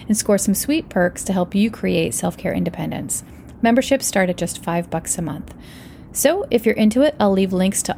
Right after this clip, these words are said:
all this stuff below in the show notes, or you can just visit me at my website. All right, let's get to it. So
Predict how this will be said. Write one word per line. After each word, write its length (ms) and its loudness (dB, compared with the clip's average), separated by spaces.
all 160 2
this 180 2
stuff 220 0
below 220 2
in 60 2
the 80 2
show 180 0
notes, 420 0
or 80 4
you 80 2
can 120 2
just 160 2
visit 260 0
me 120 4
at 120 -2
my 80 2
website. 560 -4
All 80 4
right, 160 2
let's 160 -2
get 200 -6
to 120 -6
it. 140 -6
So 380 2